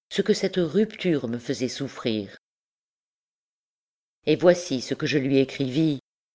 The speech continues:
de mon écriture la plus élégante, et des larmes de rage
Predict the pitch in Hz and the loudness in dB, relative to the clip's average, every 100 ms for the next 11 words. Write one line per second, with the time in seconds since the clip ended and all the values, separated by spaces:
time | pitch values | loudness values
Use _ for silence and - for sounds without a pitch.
0 | _ - 160 151 147 143 - 139 160 139 | _ 2 4 4 0 -2 -4 -2 0 2
1 | 135 131 143 139 131 127 135 139 127 107 | 2 0 -2 2 2 2 2 0 -2 -8
2 | - 110 _ _ _ _ _ 156 147 135 | -16 -18 _ _ _ _ _ 6 6 8
3 | 135 123 120 131 127 127 135 123 131 113 | 6 6 4 4 2 2 2 2 -2 -2
4 | 110 | -4